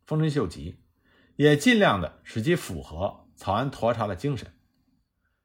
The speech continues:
正是因为他的这种坚持不懈，所以使得怀石料理得以形成和推广。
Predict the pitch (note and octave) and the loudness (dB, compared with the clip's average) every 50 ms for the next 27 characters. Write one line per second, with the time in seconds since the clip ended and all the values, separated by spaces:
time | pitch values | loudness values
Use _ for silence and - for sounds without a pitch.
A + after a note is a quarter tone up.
0 | _ _ - C4+ B3 G#3+ A#3 A#3 A3+ A3+ A3 - - - A#3 A#3 G#3+ F3 F#3 C3+ | _ _ 6 8 10 10 8 8 6 2 2 2 4 4 6 6 6 4 2 2
1 | G#2 F#2 F2+ - D#3+ D#3+ D#3 D#3+ D3 D3+ D#3 C#3+ - - - - - _ _ _ | 2 -4 -4 -4 -4 -4 -4 -4 -4 -4 -8 -6 -6 -10 -10 -10 -14 _ _ _
2 | _ _ _ _ - - D#3+ F3+ D#3 G2+ D2+ - - _ _ - - G#2+ F#2+ A2+ | _ _ _ _ 0 2 4 4 4 0 0 -6 -14 _ _ -8 -6 -2 0 0
3 | B2 - - A#2 C3 B2+ D#3+ D#3+ D#3+ D3 G#2+ E2 - - - - _ _ - A2+ | 0 0 0 -4 -2 -2 -2 0 0 0 0 0 -6 -12 -18 -20 _ _ -2 -2
4 | B2+ G#2+ F2+ - - G2 A#2+ G2+ - D2+ D#2 - _ _ _ _ - F#2 E2 - | 0 0 -2 -6 -8 -10 -10 -8 -10 -12 -14 -14 _ _ _ _ -12 -12 -8 -6
5 | A#2+ G#2 F#2 - - | -6 -6 -8 -12 -18